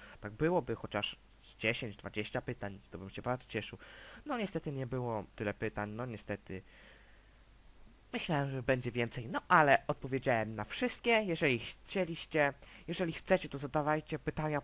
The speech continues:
pod tym filmem, co teraz nagrałem, żeby kolejnego Q and A, kiedy będzie dwanaście co najmniej pytań, bo nie chcę mi się krótkiego takiego nagrywać.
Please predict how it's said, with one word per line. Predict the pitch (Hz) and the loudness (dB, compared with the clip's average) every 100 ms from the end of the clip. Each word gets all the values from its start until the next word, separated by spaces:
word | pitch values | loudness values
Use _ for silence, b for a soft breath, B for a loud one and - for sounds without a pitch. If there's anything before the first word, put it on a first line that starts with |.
| - | -2
pod | 190 185 - | 0 0 0
tym | - 156 | -4 -4
filmem, | - 165 156 139 | -4 -4 0 -2
co | - | 0
teraz | 160 143 131 | 4 4 4
nagrałem, | 123 127 113 104 110 120 B B B | 0 2 2 2 0 -6 B B B
żeby | 113 156 156 | -4 -2 0
kolejnego | 151 143 139 131 | -2 -2 -2 -2
Q | 135 | -2
and | 135 131 | -2 2
A, | 147 139 | 2 2
kiedy | - 131 | 0 -4
będzie | 135 135 127 131 117 | -2 -4 -4 -2 -2
dwanaście | 107 139 151 190 - - 160 | -2 0 4 4 0 -10 -8
co | 143 | -4
najmniej | 127 117 | -4 -4
pytań, | 107 98 98 120 - - - - - - - | -8 -4 -2 -2 -6 -18 -20 -20 -20 -16 -8
bo | |
nie | 147 127 | -6 -6
chcę | 123 | -8
mi | |
się | - | -10
krótkiego | - 120 110 92 | -8 -6 -2 -4
takiego | - 110 | -4 -4
nagrywać. | 110 143 185 185 | -2 0 0 -2